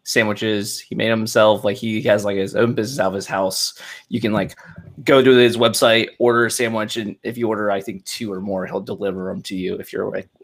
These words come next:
around the surrounding area of Pittsburgh. So it's, it's pretty awesome.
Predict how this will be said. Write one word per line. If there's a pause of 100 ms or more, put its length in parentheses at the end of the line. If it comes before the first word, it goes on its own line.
around
the
surrounding
area
of
Pittsburgh.
So
it's, (200)
it's
pretty
awesome.